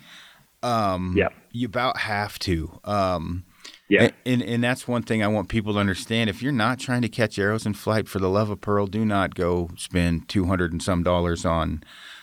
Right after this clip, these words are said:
Speaker 1: an S D card. Just get a good S D card that has good reviews on B and H. B-, but
Speaker 2: Yep.
Speaker 1: there's, there's gonna be times where you do have to up your game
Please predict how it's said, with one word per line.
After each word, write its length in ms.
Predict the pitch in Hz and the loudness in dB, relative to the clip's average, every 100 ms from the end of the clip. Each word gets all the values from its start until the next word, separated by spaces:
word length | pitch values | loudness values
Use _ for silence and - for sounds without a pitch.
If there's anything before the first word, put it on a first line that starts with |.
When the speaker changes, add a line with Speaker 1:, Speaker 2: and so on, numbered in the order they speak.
| - | -10
Speaker 1:
an 160 | - 117 | 0 2
S 220 | 104 - | 2 -2
D 200 | - 113 | 0 0
card. 320 | 113 98 85 | 0 0 2
Just 200 | 87 113 | 0 0
get 120 | - 98 | 2 0
a 60 | |
good 220 | 90 104 | 2 2
S 200 | 92 87 - | 2 0 -2
D 180 | 95 | -2
card 260 | 87 98 90 | 2 2 2
that 100 | 85 | 2
has 200 | 90 85 | 0 0
good 220 | 82 92 | 0 0
reviews 360 | 87 80 90 87 | 0 0 0 2
on 180 | 87 80 | 0 2
B 180 | 90 87 | 2 2
and 80 | 87 | 2
H. 400 | 95 90 - - - - - - | 2 0 -4 -12 -16 -16 -16 -8
B-, 200 | 104 - - | -6 -6 -8
but 300 | 104 123 - | 2 2 6
Speaker 2:
Yep. 80 | 107 | 6
Speaker 1:
there's, 240 | - - - | 6 2 -4
there's 220 | 101 92 | -2 0
gonna 180 | 117 117 | 2 2
be 160 | 110 92 | 2 -2
times 640 | - 135 139 107 98 - | -4 -2 0 2 0 -2
where 400 | 95 92 87 85 - - - - | 0 2 2 -2 -8 -20 -20 -14
you 220 | - 98 | -4 -2
do 220 | 95 110 104 | 0 0 0
have 260 | 113 104 | 0 -2
to 140 | - 101 | 0 0
up 180 | 107 | 0
your 160 | 98 87 | 0 -2
game 600 | 82 98 101 92 87 85 | 2 2 2 2 0 -4